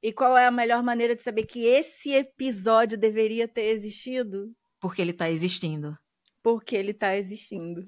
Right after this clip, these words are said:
Speaker 1: exatamente. Porque o outro deu pau, a gente embrace <laughs> the suck.
Speaker 2: Pois é.
Speaker 1: E vamos fazer de novo.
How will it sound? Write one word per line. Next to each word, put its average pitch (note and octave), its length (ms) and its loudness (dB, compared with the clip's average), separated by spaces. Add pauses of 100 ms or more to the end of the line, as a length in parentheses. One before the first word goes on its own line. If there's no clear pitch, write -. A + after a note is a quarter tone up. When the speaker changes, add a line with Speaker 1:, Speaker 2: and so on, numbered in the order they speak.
Speaker 1:
exatamente. F#3 1080 -4 (380)
Porque A#3+ 280 -4
o A3 80 4
outro G#3 260 0
deu A#3 180 -2
pau, C#4+ 400 -2 (160)
a A#3 100 4
gente A3 480 -6 (520)
embrace C#4+ 760 4
<laughs> E4 280 6
the C#4 120 0
suck. - 580 2 (520)
Speaker 2:
Pois F3+ 160 2
é. F3+ 240 0 (100)
Speaker 1:
E G#4+ 120 12
vamos D#4 300 4
fazer F4 300 4
de G4+ 100 0 (160)
novo. - 500 -2